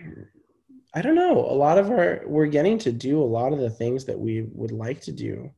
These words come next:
right now. Um, we just announced, um, a full U S with Knuckle Puck, which is, like, a dream tour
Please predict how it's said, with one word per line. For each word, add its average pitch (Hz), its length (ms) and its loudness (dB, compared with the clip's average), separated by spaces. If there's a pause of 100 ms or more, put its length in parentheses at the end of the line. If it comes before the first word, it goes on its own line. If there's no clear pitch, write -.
(300)
right 117 240 -4
now. 120 540 -6 (180)
Um, 113 400 -6 (640)
we 131 100 -2
just 123 240 0
announced, 113 600 0 (100)
um, 110 600 -4 (120)
a 120 60 -6
full 123 240 2
U 120 140 2
S 120 180 -4
with 113 140 -6
Knuckle 120 280 -4
Puck, 165 340 -4
which 123 120 -4
is, 113 140 -4
like, 107 120 -4
a 110 60 -2
dream 120 640 0 (100)
tour 110 460 -4